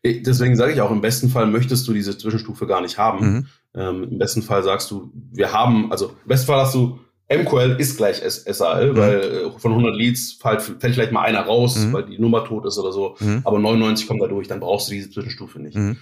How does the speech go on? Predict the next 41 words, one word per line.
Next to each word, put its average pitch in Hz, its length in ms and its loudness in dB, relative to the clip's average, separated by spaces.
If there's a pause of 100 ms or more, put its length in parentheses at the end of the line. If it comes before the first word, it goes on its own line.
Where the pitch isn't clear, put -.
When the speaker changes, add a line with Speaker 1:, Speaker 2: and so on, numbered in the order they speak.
(200)
Speaker 1:
Aber 107 460 0
dort, 131 280 0
wo 117 120 0
vielleicht 107 340 0
dieses 101 460 -8 (460)
Verständnis 143 500 0
und 113 60 4
dieses 107 180 0
Alignment 113 380 2
noch 101 80 -2
nicht 127 140 2
so 107 100 -6
groß 156 240 0
ist, 113 140 -2
Speaker 2:
Mhm. 113 160 0 (140)
Speaker 1:
brauchst 131 200 0
du - 60 -4
das - 120 -4
halt - 120 -6
manchmal. 80 360 -12
Speaker 2:
Mhm, 110 240 -2
verstehe 135 280 -4
ich. 160 100 -6 (300)
Wenn 147 140 4
du, 165 100 2
bevor 139 280 0
wir 175 100 0
dann 147 120 0
über 139 180 0
die, 135 220 0
über 120 220 -2
die, 117 340 -2
äh, 104 640 -2 (120)
tiefer 151 300 -2
in 110 140 0
die, 104 260 -4
in 110 200 -4
die 101 100 0
Transaktionsrichtung, 95 1120 -4
äh, - 80 -10
reinschauen, 87 720 -4